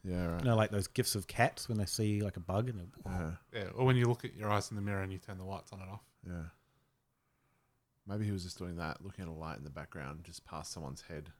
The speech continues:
Speaker 2: <laughs> He had it all worked out.
Speaker 3: <laughs> So,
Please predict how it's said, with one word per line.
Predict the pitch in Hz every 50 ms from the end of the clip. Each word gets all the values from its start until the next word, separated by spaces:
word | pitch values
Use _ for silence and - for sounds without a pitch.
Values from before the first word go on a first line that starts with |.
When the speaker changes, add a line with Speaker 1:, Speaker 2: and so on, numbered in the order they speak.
| _ -
Speaker 2:
<laughs> | 131 - - - 190 180 - - - - - - 208 - 208 226 220 190 - 220 180 - - 202 - - 208 165 - 208 185 - 196 202 185 - 160 165 135 - - -
He | 175 151
had | - 165 165 139
it | 131
all | 127 120
worked | 113 113 113 104 110
out. | 107 98 98 98 - 127
Speaker 3:
<laughs> | 131 127 127 - - - - - - 95 -
So, | - - 127 110 95